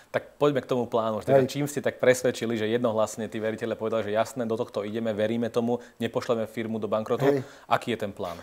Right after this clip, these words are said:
Speaker 2: Myslím, že tam boli akože tri základné, mm, ne, položky. Jedna je taká, e, nazvem to, e, ten reálny biznis plán.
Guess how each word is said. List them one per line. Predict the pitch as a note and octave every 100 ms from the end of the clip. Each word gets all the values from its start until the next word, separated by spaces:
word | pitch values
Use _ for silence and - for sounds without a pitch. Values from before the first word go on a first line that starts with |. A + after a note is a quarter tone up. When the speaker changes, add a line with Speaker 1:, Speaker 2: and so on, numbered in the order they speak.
| D3+
Speaker 2:
Myslím, | G3+ A3+ G3
že | F#3
tam | F3+
boli | E3+ E3
akože | D3+ E3
tri | E3 D#3+
základné, | D3 C#3+ D3+ C#3 C3+ C3
mm, | B2 - C3 A#2+ A#2 A2+ A#2+ B2+
ne, | B2 A#2
položky. | A#2+ A2+ A2 - C3+
Jedna | F3 F#3 D#3
je | C3+
taká, | C3 C3+ B2 A#2+
e, | A#2+ B2 A#2 A2+ A2 G#2+ A2 - _ _ - -
nazvem | - C3+ C3 C3+
to, | C3 A#2+ - - - - - C3
e, | C3 B2 B2 B2 - - - - _ - - - C#3 - - A2+ -
ten | D3 D3
reálny | D#3 D#3 C3+
biznis | B2 A#2+ B2 A2
plán. | - - A2